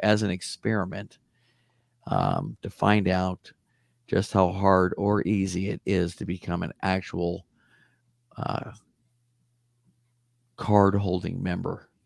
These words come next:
I don't know if they have cards or not, probably not, of the Temple of Set, based primarily out of, uh, the San Francisco Bay Area here in California.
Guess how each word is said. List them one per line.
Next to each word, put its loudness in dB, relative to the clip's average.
I -4
don't -2
know -4
if -8
they 0
have -4
cards 0
or -6
not, -8
probably -6
not, -14
of -2
the -2
Temple 0
of -2
Set, 0
based 10
primarily 4
out 2
of, 0
uh, 0
the -20
San -4
Francisco -4
Bay 4
Area 0
here -4
in -10
California. -8